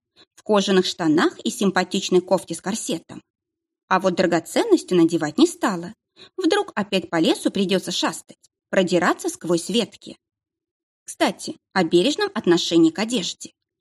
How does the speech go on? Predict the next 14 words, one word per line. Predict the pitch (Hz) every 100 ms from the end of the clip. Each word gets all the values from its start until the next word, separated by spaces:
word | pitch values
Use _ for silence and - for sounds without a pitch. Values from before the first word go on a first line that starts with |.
| _ _
Вампирское | 175 190 185 202 202 - 160
платье, | 180 285 - 214
в |
котором | - 185 190 180
была | 175 196 170
на | 160
балу, | 165 247 202 - _ _ _
я | 330 392
отложила | - - 175 160 196 349 339
отдельно | - 170 180 202 185
от | - -
всех | - - 175
остальных | 196 - 180 175 175
вещей. | 202 262 - - -